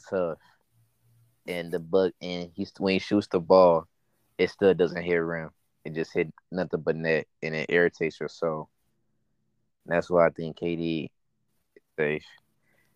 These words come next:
And for LeBron, I know, I know it's a big LeBron fan, so it may not be a shock that I didn't cut him.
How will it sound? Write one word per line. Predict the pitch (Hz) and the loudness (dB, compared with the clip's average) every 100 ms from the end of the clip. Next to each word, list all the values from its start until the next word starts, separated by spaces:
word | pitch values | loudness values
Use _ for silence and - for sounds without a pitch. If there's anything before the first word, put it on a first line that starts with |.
| _ - | _ -8
And | 80 | -6
for | - 85 | -2 0
LeBron, | 80 73 87 92 92 87 87 _ _ _ _ _ _ _ _ _ - | 0 0 4 4 4 0 -4 _ _ _ _ _ _ _ _ _ -4
I | 92 | -2
know, | 90 87 82 82 _ _ _ - | 4 4 4 -2 _ _ _ -12
I | 85 | -10
know | 82 80 | -8 -8
it's | 73 | -10
a | |
big | 76 85 76 | -2 -2 0
LeBron | 78 73 76 80 80 | -4 -6 -4 -4 -6
fan, | - 85 82 80 80 _ _ _ _ _ _ | -8 -6 -4 -6 -12 _ _ _ _ _ _
so | - 85 82 | -8 -2 -2
it | 82 | -2
may | 85 82 | -4 -2
not | 80 | -2
be | 80 | -2
a | |
shock | - - 82 78 | -2 0 2 0
that | 73 - - _ _ _ | -4 -8 -10 _ _ _
I | 78 | -4
didn't | 78 78 - | -4 -6 -4
cut | 85 80 | -4 -4
him. | 82 85 | -4 -6